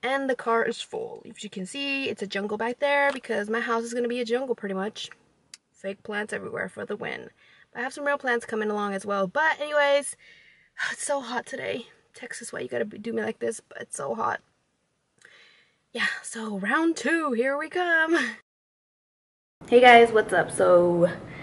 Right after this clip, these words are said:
coming at you live from my apartment. And it's pretty empty, and it's pretty echoey, but pretty empty, <laughs> pretty,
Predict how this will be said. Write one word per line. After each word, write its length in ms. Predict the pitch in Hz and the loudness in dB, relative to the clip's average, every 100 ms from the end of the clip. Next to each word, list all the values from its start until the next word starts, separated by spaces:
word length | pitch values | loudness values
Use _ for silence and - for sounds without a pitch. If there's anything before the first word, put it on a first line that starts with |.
| - - - - - | -14 -14 -14 -16 -6
coming 200 | - 220 | 2 4
at 180 | 208 220 | 4 4
you 80 | 226 | 4
live 380 | 247 240 254 269 | 6 6 6 4
from 400 | 202 226 240 240 | 2 4 4 4
my 200 | 247 240 | 4 4
apartment. 1400 | 233 - - 220 320 311 - 220 196 175 175 - - - - - - - - - - | 2 2 0 4 4 2 0 2 4 2 -2 -4 -8 -8 -10 -14 -16 -16 -16 -12 -6
And 540 | 226 233 233 233 226 | -2 0 2 2 2
it's 220 | - 233 | 2 0
pretty 300 | - 226 240 | 2 4 8
empty, 380 | 220 202 202 220 | 6 4 -2 -4
and 60 | 226 | -2
it's 160 | 190 | -4
pretty 260 | - - 233 | 2 4 8
echoey, 560 | 196 190 190 196 240 - - - - - - - - | 8 6 2 2 2 -2 -10 -12 -12 -10 -2 -2 -2
but 340 | 170 190 - - - - - - - - - - - - - - - - - - | -4 -6 -6 -8 -10 -12 -14 -16 -16 -16 -16 -16 -18 -18 -16 -16 -18 -18 -18 -8
pretty 200 | 190 190 | 0 2
empty, 300 | 214 220 - | 4 0 -2
<laughs> 80 | - | -4
pretty, 280 | - 247 | 2 2